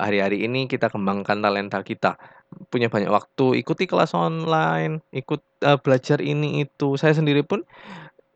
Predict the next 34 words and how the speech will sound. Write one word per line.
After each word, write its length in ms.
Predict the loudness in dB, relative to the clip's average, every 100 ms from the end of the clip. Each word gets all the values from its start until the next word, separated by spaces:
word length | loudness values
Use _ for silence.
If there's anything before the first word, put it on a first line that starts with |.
| _ -4
lama 400 | -2 0 0 0
saya 160 | 0
ini 160 | -2 -4
nggak, 400 | -8 -10 -12 -6
nggak 140 | -6
gambar. 640 | -4 -6 -4 0 0 -2 -12 _
Saya 160 | -2 4
tahu 240 | 6 6
saya 160 | 6 2
punya 240 | -2 -4
talenta 400 | 0 0 0 -2
menggambar 560 | -2 -4 -4 0 0 0
juga. 400 | 0 0 -2 -2 _ -20 -20 -20 _ _ _ -4
Tapi 160 | -4 0
karena 240 | 0 0
waktu, 560 | 0 -2 _ -2 0 2
nggak 240 | 0 0
ada 20 | -2
waktu 220 | -2 -4
untuk 240 | -6 -6 -6
menggambar. 1040 | 0 0 2 2 4 4 4 4 0 -4 _ _ -6
Saya 160 | 2 4
bahkan 240 | 6 6
sadar, 400 | 4 2 2 2
saya 240 | 2 0 -4
ik-, 80 | -12 -12
itu 240 | -6 -4
menggambar 480 | -2 -2 -2 -2 -2
serius 480 | 0 0 0 0 2 0
itu 160 | 2
aja 240 | 2 2 0
tahun 320 | 2 2 0
lalu, 400 | 0 0 0 -2 -2 0
persis 320 | 0 0